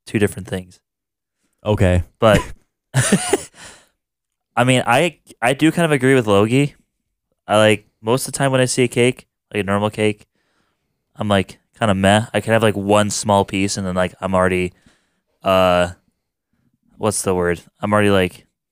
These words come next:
Speaker 1: overeating cake.
Speaker 2: Yeah.
Speaker 1: But if it's, like, a Dairy Queen cake.
Speaker 2: <laughs> Oh, well, that's ice cream cake. That's, that's not even
Speaker 1: Yeah.
Speaker 2: cake anymore.
Speaker 1: Ice cream cake.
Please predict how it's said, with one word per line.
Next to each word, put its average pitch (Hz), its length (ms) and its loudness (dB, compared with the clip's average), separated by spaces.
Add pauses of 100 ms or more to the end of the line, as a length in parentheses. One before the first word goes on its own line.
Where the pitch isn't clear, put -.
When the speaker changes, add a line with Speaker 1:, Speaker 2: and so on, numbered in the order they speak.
(540)
Speaker 1:
overeating 98 540 0
cake. 95 360 -2 (140)
Speaker 2:
Yeah. 101 360 0
Speaker 1:
But 135 320 2 (420)
if 113 160 -6
it's, 110 80 -4
like, 113 120 0
a 98 40 -2
Dairy 110 280 0
Queen 95 200 -4
cake. 87 440 -6
Speaker 2:
<laughs> - 60 -20 (220)
Oh, 160 220 0 (140)
well, 170 140 2
that's 170 180 2
ice 165 260 0
cream 107 260 0
cake. 95 300 0
That's, 110 240 -4 (220)
that's 110 100 -8
not 139 100 0
even 123 160 4
Speaker 1:
Yeah. 104 120 2
Speaker 2:
cake 107 240 2
anymore. 90 480 -2
Speaker 1:
Ice 139 160 -2
cream 147 120 -2
cake. - 380 -2